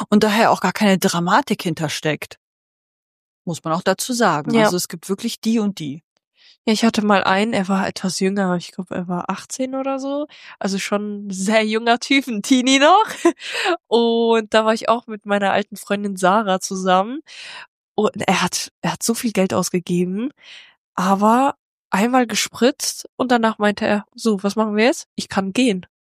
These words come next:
Speaker 2: Und dann gucken wir ihn an, so, „Nö, wir können doch noch eine zweite Runde machen, dies, das.“ Und dann sagt er, „Nee, nee, Mädels, alles gut, ich bin mega happy.“ Wir gucken ihn an, wir so,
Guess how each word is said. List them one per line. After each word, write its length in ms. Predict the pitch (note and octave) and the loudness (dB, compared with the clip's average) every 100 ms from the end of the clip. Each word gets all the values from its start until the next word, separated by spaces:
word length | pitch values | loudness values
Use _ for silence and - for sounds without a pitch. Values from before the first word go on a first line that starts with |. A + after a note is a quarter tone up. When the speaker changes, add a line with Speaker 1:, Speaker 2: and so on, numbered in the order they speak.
| _ _ _ _ _ _ _ - | _ _ _ _ _ _ _ -4
Speaker 2:
Und 100 | F#3 | -2
dann 100 | - | -2
gucken 280 | - G3+ F#3+ | -4 -4 -2
wir 60 | |
ihn 80 | F#3+ | -2
an, 220 | G#3 B3 | -2 -2
so, 120 | B3 B3+ | -2 2
„Nö, 220 | D#4 F4 | 2 2
wir 80 | C4 | 0
können 180 | C4 | 0
doch 80 | C4 | 0
noch 120 | B3 | 0
eine 60 | A#3+ | -2
zweite 340 | - D4 D#4 | 2 2 2
Runde 260 | C4+ C4+ C4 | -2 -4 -2
machen, 340 | B3+ B3+ B3+ | 0 -2 -4
dies, 240 | A#3+ B3 - | -8 -8 -4
das.“ 280 | C4 C4+ - _ _ _ _ _ _ - | -2 -2 -4 _ _ _ _ _ _ -4
Und 100 | A#3 | -4
dann 100 | A#3 | -2
sagt 220 | A#3+ - | -2 -2
er, 100 | A#3 - - | -6 -4 2
„Nee, 80 | A#4 | 4
nee, 160 | G#4 G4 | 4 4
Mädels, 280 | D#4 C4+ - | 2 0 2
alles 240 | F4+ - | 0 0
gut, 220 | D#4+ D4 | -4 -4
ich 80 | C4+ | -2
bin 160 | C4+ C4+ | -2 2
mega 240 | E4 D4+ | 4 4
happy.“ 420 | C#4+ B3+ A3+ G3+ - _ _ _ | 2 0 -4 -10 -12 _ _ _
Wir 120 | G3+ | -12
gucken 260 | - F#3 F#3+ | -12 -12 -14
ihn 140 | F3+ | -6
an, 220 | F3+ G#3+ A#3+ _ _ | -4 -6 -10 _ _
wir 80 | G3+ | -14
so, 100 | F#3+ | -14